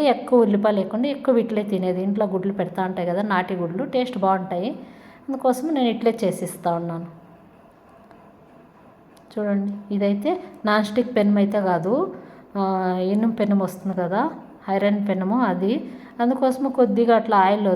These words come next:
తక్కువ పడిందేమో, అందుకోసం మెత్తుకున్నట్లుగా ఉంది. దానికే ఇట్లా చిన్నగా లెబ్బేస్తా ఉన్నాను నేను. నాన్ స్టిక్ది అయితే బాగా అంతా వచ్చేస్తుంది. నాన్ స్టిక్ది లోపల కింద నుండి, అడుగు నుండి తీసుకునేకి లేట్ అవుతుందని చెప్పేసి, ఇంకా ఇదైతే పైనే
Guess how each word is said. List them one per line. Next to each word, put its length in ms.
తక్కువ 320
పడిందేమో, 440
అందుకోసం 440
మెత్తుకున్నట్లుగా 880
ఉంది. 260
దానికే 420
ఇట్లా 180
చిన్నగా 440
లెబ్బేస్తా 460
ఉన్నాను 300
నేను. 180
నాన్ 220
స్టిక్ది 360
అయితే 180
బాగా 340
అంతా 220
వచ్చేస్తుంది. 760
నాన్ 200
స్టిక్ది 380
లోపల 300
కింద 220
నుండి, 220
అడుగు 260
నుండి 220
తీసుకునేకి 560
లేట్ 200
అవుతుందని 440
చెప్పేసి, 340
ఇంకా 200
ఇదైతే 360
పైనే 320